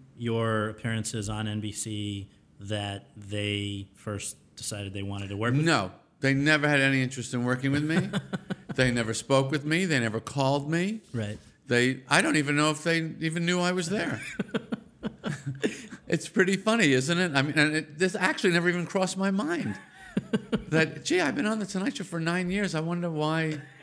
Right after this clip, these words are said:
Speaker 2: no one's ever called me for anything.
Speaker 1: Right, right.
Speaker 2: Anything. I got lots of stand-up gigs,
Speaker 1: Right.
Speaker 2: and that was great. And I was living and working and doing my thing, and that was really what I wanted.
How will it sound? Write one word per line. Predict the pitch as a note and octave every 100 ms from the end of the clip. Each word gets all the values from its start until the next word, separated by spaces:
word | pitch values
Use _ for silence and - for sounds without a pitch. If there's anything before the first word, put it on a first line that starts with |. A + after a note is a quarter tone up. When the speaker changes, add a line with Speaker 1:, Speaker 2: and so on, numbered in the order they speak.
| - _ -
Speaker 2:
no | C3 C#3+ F3+
one's | F#3+ E3+ D#3
ever | D#3+
called | E3 - G3 E3+
me | C3+ D3
for | C#3 F#3+ - -
anything. | F#4+ F#4 D4+ - G#2
Speaker 1:
Right, | A#2 A#2+ A#2+ -
right. | B2 B2+
Speaker 2:
Anything. | A#3 B3+ F#3+ - C3+ F#2+ - _ _ - B2+ - -
I | F#3+
got | F#3+ G3
lots | F#3 E3
of |
stand-up | - E3+ B3+ A#3
gigs, | C#3 B2+ F#3 A2+
Speaker 1:
Right. | G#2 G2+ -
Speaker 2:
and | C#3 C3+
that | F#3
was | A#3+
great. | - A#2+ C3 G3 - - - - -
And | B2
I | C3+
was | C3
living | B2 B2+ D#3+
and | D#3 A#2
working | A2+ B2 D#3
and | C#3
doing | A2+ B2 A#2+
my | A2+
thing, | - A2+ D3
and | D3+ C3
that | B2
was | A#2+
really | B2+ B2+ A#2
what | A#2
I | G#2+
wanted. | G#2 C#3 F#3+ A#2 A#2+